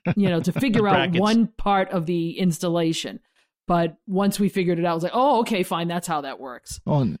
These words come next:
Speaker 3: it's nice too, 'cause it, it looks like you could put, you know, if you had a cable box or a D V D player
Speaker 1: Mm-hmm.
Speaker 3: or even just a laptop, it's something you could set on there. That, that
Speaker 1: Mm-hmm.
Speaker 3: base could be the place where you set it.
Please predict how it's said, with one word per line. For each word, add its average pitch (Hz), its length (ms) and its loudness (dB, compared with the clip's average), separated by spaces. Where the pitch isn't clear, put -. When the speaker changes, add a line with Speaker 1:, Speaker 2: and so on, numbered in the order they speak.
Speaker 3:
it's 127 200 0
nice 147 200 2
too, 156 100 2
'cause 127 140 2
it, 107 180 0
it 113 200 0
looks 120 280 0
like 117 240 2
you 113 160 0
could 107 180 0
put, 117 320 0
you 113 120 2
know, 101 340 4
if 110 140 0
you 110 100 2
had 135 300 2
a 120 60 0
cable 110 420 2
box 87 640 -2
or 92 680 2
a 92 160 2
D 113 320 0
V 104 160 2
D 107 160 2
player 90 800 2
Speaker 1:
Mm-hmm. 92 100 4
Speaker 3:
or 87 220 -2
even 165 200 4
just 156 140 2
a 135 60 2
laptop, 120 560 2
it's - 160 -2
something 147 260 0
you 131 140 0
could 113 180 0
set - 400 0
on 101 240 2
there. 78 340 -2
That, 190 160 4
that 214 80 2
Speaker 1:
Mm-hmm. 202 80 2
Speaker 3:
base 139 200 2
could 113 140 0
be 107 80 2
the 101 80 2
place 110 260 0
where 101 60 0
you 92 80 2
set 139 240 2
it. - 240 -8